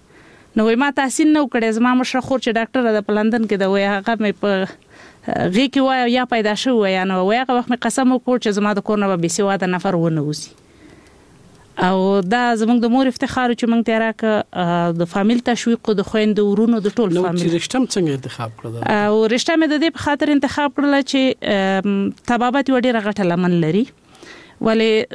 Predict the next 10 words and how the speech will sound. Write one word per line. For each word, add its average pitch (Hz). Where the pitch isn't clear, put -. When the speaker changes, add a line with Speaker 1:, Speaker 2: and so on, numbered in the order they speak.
Speaker 1:
زه 214
چې -
یوه 240
ښځه 254
وم 220
او 180
ما 240
د 208
میندو 208
درد 208